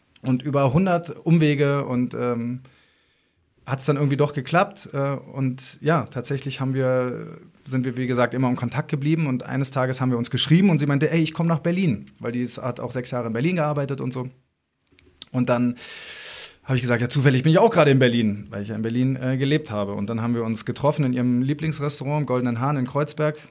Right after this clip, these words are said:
Und, äh, sie hat sich einen Moskau Mule geholt an der Bar. Ich kam gerade aus Costa Rica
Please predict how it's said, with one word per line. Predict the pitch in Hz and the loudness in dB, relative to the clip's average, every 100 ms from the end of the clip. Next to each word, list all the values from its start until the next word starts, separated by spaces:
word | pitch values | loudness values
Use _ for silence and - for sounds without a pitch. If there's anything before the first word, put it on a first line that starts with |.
| - _ - | -20 _ -10
Und, | 135 127 127 | -4 -4 -4
äh, | 131 123 123 | -4 -4 -6
sie | 123 127 | -6 -8
hat | 127 | -8
sich | 131 127 | -6 -2
einen | |
Moskau | 127 131 123 | -2 -2 0
Mule | 131 147 | 0 2
geholt | 147 143 131 | 0 0 -2
an | |
der | 127 | -4
Bar. | 120 143 147 | -2 -2 -4
Ich | 143 | -6
kam | - 131 | -6 -4
gerade | 123 127 | -2 -2
aus | 123 110 | -4 -4
Costa | 131 131 | -8 -4
Rica | 131 143 151 151 | -4 0 0 -2